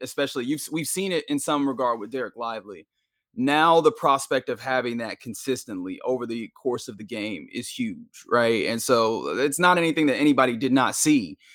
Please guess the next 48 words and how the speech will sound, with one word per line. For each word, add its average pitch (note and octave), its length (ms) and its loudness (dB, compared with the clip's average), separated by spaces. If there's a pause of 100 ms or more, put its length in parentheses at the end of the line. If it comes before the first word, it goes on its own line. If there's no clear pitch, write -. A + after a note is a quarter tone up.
(200)
but B2+ 500 4
seeing F#3 440 0
it D3+ 320 2
in C#3+ 200 0
action B2+ 600 -4
was A#2+ 240 -2
huge, C3+ 760 -6
right? C3 180 2
Like, B2 160 -2
being C#3+ 260 2
able C3+ 160 -2
to B2+ 60 -8
see, A#2+ 480 -6 (420)
um, A#2+ 240 0
I A#2+ 80 2
think D#3+ 180 0
it E3 40 2
was C3+ 120 -2
one C#3 280 2
of E3 60 2
the C#3+ 80 -2
things C#3 200 2
that C3+ 80 2
I B2 60 4
noted B2 240 2
very A2+ 200 -2
quickly C3+ 320 0
is G#2+ 80 -10
just A#2 140 -12
like, G#2+ 140 -10
yo, A2 200 -6 (460)
these D3 180 -2
guys A#2+ 280 0
bring B2 340 -6
a A#2+ 80 -2 (240)
vertical C#3+ 300 0
element A2+ 280 -6
that's A2+ 140 -14
just A2+ 200 -14
huge. B2 320 -6
And A2+ 360 -6 (260)
Luka F3+ 200 4
Doncic C#3+ 480 0
very C#3 280 2
clearly G#2 440 -6
enjoys G#2+ 480 -10
it, - 80 -20 (100)
right? A#2+ 260 -4